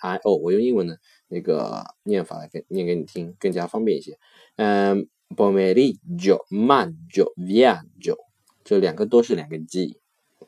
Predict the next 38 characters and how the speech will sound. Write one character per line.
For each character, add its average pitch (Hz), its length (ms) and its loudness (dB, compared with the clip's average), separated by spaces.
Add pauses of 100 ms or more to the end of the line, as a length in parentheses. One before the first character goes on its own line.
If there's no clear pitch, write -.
(120)
OK， - 380 -2 (880)
这 113 80 -4
个 107 60 4
要 95 160 4
注 104 160 0
意 82 60 -2
一 - 40 -14
下， 78 220 -10
这 95 100 -6
是 90 140 -10
这 95 120 0
个 82 260 -2 (180)
关 95 160 0
于 95 40 -2
拼 156 200 -6
写 - 120 -14
的 - 60 -16
部 - 140 -14
分。 - 180 -18 (1800)
然 - 100 -8
后 208 100 -6
后 156 120 4
面， 110 220 6
OK， 123 360 -4 (240)
呃， 87 600 0 (680)
关 127 180 6
于 120 40 4
这 123 100 6
个 107 180 10 (760)
faremo，faremo 110 1300 8
的 110 140 6
话， 107 340 2
它 107 140 2
其 - 240 -6
实 98 180 0
是 95 340 2
这 95 220 4
个， 85 480 0